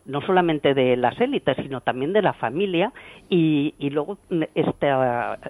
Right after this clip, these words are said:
se acompaña la exposición con varios vídeos que te van desgranando, uno con Rafael Argullol y otro con Álvaro Pombo,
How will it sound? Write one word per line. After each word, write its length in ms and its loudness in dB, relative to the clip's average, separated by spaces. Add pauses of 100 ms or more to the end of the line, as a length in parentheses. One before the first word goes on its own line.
(180)
se 60 -4
acompaña 540 0
la 80 0
exposición 560 -6 (360)
con 200 2
varios 360 2
vídeos 380 0 (300)
que 100 4
te 140 2
van 180 2
desgranando, 880 0
uno 300 -2 (100)
con 220 -6
Rafael 420 2
Argullol 580 2
y 60 -2
otro 300 -6 (320)
con 160 -2
Álvaro 340 4
Pombo, 480 2